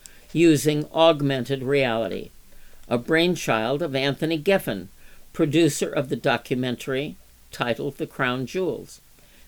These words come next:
that were available on smartphones everywhere. More significantly, Charles's decision to open the Windsor archives to aid independent research into the British monarchy's ties to slavery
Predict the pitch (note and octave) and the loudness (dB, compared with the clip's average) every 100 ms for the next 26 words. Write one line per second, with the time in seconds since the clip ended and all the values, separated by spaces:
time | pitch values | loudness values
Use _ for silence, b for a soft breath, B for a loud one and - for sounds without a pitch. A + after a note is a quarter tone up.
0 | b F3+ - A3 A#3 G3+ F#3+ D3+ C#3 C3+ | b 2 8 10 10 8 8 8 6 4
1 | D3 - E3 F3 - F3 D#3 - - A#2+ | 0 0 -2 -2 -4 -2 -2 -2 -4 -2
2 | A2 A2+ C3+ - _ - - D3+ A2+ G#2 | -2 -4 -8 -12 _ -12 0 0 0 -4
3 | B2 G2+ - - _ - _ _ _ b | -2 -4 -4 -14 _ -20 _ _ _ b
4 | b b b b b B2 C#3 B2+ - A#2+ | b b b b b 4 6 6 2 -2
5 | A#2 C3 F#3+ G3 C3+ C3+ C#3 - - b | -2 -2 0 0 2 2 0 -2 -14 b
6 | b b - F#3+ F3+ G3 F#3 D#3+ E3+ - | b b 0 6 8 8 4 -2 -4 0
7 | D#3 - D3 F#3 G3 G3+ G3 C#3 C#3+ D#3 | 2 2 0 0 4 4 4 0 2 2
8 | D3 D3 A#2 D3 D#3 - G2+ G#2 C#3 - | 2 0 0 2 0 0 -2 -2 -2 -4
9 | D#3+ - D#3 E3+ F3 D#3+ D3+ D#3 D3 D3+ | -6 0 4 4 2 0 0 0 0 -2
10 | C#3+ C3 - D3 C#3+ B2 A2 - - D3+ | -2 -2 -2 -2 -2 -2 -2 -4 -4 -2
11 | D3 C3 A#2+ C3 A#2+ D#3 D#3+ D#3 A#2+ - | -2 -4 -2 -2 -2 -4 -4 -2 -4 -4
12 | A#2 G#2+ - D#3 C3+ B2 - G#2+ - D#3+ | -4 -6 -8 -4 -4 -4 -6 -8 -2 2
13 | C3+ A#2 A2 | 2 0 -6